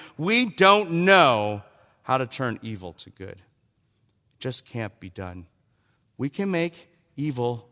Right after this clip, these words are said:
less. We may be even able to restrain the effects of evil.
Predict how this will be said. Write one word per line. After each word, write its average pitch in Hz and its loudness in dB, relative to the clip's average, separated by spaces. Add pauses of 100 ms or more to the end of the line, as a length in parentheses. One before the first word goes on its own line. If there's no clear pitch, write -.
less. - -12 (840)
We 165 -2
may 214 0
be 202 -6 (200)
even 190 -2 (180)
able 165 2
to 160 -4
restrain 156 -2
the 135 -4
effects - -6
of 107 -10
evil. 101 -18